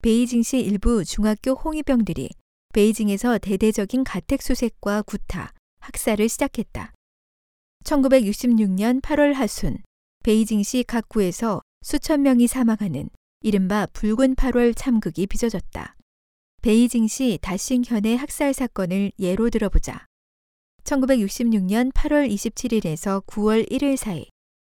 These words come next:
다싱현의 열세 개 인민공사, 집단농장 소속 사십팔 개 생산대대 노동조합 농민 삼백이십오 명을 살해했다.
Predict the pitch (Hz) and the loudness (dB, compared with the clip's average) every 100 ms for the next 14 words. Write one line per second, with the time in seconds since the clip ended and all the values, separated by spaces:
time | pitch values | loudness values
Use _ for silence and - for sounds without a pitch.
0 | - - 208 - 233 220 202 240 160 185 | -10 -2 0 2 4 4 4 2 2 -2
1 | - 240 247 254 190 220 254 226 180 170 | 0 0 2 0 2 2 2 0 -4 -4
2 | 156 - _ _ _ - - 220 254 240 | -8 -10 _ _ _ -10 -8 -2 2 2
3 | 214 202 208 196 185 - 247 - - _ | 2 2 0 -2 -4 -2 -2 -2 -8 _
4 | - 202 202 277 - 240 254 254 - 285 | -6 -4 -2 -2 0 0 2 0 0 -4
5 | 302 269 233 185 180 139 - _ _ 208 | 0 0 0 -2 -2 -4 -8 _ _ 0
6 | 220 254 254 240 226 190 185 180 240 262 | 2 4 2 2 0 0 -2 0 2 0
7 | - 285 277 269 208 - 196 180 185 170 | -2 -2 2 2 0 -2 -2 -2 -2 -2
8 | 190 240 294 269 220 - 127 - | -2 -2 0 0 -2 -6 -12 -14